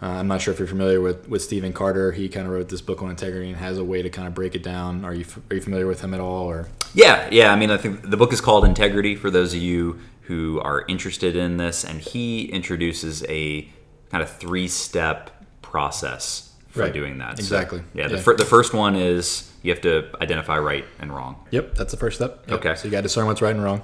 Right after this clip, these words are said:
Speaker 2: Yep. Second step is then acting on what is right. And third step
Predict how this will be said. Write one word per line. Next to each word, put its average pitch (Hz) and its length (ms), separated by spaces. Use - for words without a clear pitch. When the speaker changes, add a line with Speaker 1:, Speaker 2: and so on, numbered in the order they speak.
Speaker 2:
Yep. 101 200
Second 101 300
step 98 400
is 85 180
then 82 380
acting 92 520
on 82 240
what 82 120
is 85 80
right. 78 280
And 78 300
third 107 380
step - 440